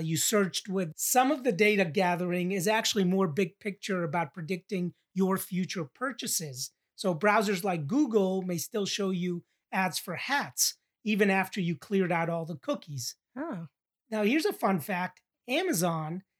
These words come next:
Speaker 1: actually knows how to stock their warehouses nationwide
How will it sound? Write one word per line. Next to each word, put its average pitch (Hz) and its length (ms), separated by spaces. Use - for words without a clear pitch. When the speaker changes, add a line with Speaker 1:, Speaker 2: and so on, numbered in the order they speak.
Speaker 1:
actually 208 540
knows 185 720
how 208 160
to 180 80
stock - 440
their 214 160
warehouses 180 840
nationwide 233 760